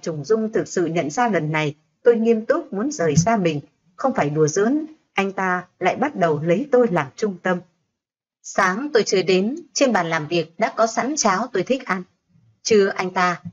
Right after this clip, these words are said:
sẽ làm cơm trưa mang đến, chiều thi thoảng có món điểm tâm tôi thích. Tan làm, anh ta sẽ đứng trước cửa phòng làm việc đúng giờ. Dưới ánh mắt tò mò của đồng nghiệp, tôi buộc phải giải thích,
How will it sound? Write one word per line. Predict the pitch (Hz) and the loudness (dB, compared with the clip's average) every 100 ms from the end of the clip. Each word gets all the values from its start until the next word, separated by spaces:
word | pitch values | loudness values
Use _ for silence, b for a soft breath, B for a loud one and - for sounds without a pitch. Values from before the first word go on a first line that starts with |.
| - | -2
sẽ | 254 | 0
làm | 269 165 - | 2 -2 2
cơm | 226 220 | 2 2
trưa | - 233 226 | 2 4 4
mang | 233 208 185 | 2 -4 2
đến, | 196 262 330 _ _ _ _ | 2 2 -4 _ _ _ _
chiều | - 220 190 170 170 | 2 4 6 4 4
thi | 233 | -4
thoảng | 220 185 156 135 - | 0 0 0 -8 -2
có | 214 | -2
món | 226 277 | 0 -2
điểm | 190 160 151 | 0 -2 -2
tâm | 190 190 185 | -6 -6 -2
tôi | 170 | -2
thích. | 160 277 302 - _ _ _ _ _ | 2 0 0 -12 _ _ _ _ _
Tan | 220 185 | -2 0
làm, | 165 151 147 - | -2 -2 -6 -10
anh | - 190 | -8 -4
ta | 185 | -2
sẽ | 170 247 | 0 0
đứng | 208 220 | 0 -2
trước | 277 330 330 | -2 -4 0
cửa | 160 156 | 0 0
phòng | 170 160 | -2 -2
làm | 156 | -4
việc | 151 160 156 | -2 -6 -4
đúng | 190 226 320 | -6 -6 -2
giờ. | 175 151 - _ _ _ _ _ | 0 0 -4 _ _ _ _ _
Dưới | - 190 214 | 0 4 4
ánh | 240 208 | 2 -4
mắt | 277 - | -8 -6
tò | 170 156 | -4 -2
mò | 156 156 - | -2 -2 0
của | |
đồng | 160 165 151 | 0 0 0
nghiệp, | 160 160 _ _ _ | -2 -4 _ _ _
tôi | 494 202 | 0 2
buộc | 170 | 0
phải | 185 151 | 0 -2
giải | 160 139 | -2 -4
thích, | - 269 | 0 -2